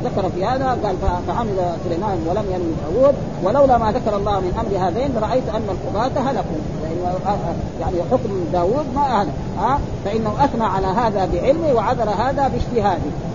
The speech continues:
هذا كلام إيه؟ البخاري. وقال مزاحم: "قال لنا عمر بن عبد العزيز".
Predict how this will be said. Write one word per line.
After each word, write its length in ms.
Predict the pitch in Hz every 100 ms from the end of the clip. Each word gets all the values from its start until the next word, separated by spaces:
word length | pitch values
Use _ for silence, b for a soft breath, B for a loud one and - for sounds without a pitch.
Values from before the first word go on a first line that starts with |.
| 214
هذا 120 | 208 196
كلام 220 | 214 247 208
إيه؟ 200 | 226 269
البخاري. 440 | 233 208 226 220 - - - - -
وقال 420 | 190 277 277 254
مزاحم: 380 | 240 233 254 233 202 190 -
"قال 260 | 240 240 214
لنا 100 | 202
عمر 220 | 190 226
بن 160 | 196 185
عبد 240 | 185 185
العزيز". 380 | 180 165 160 185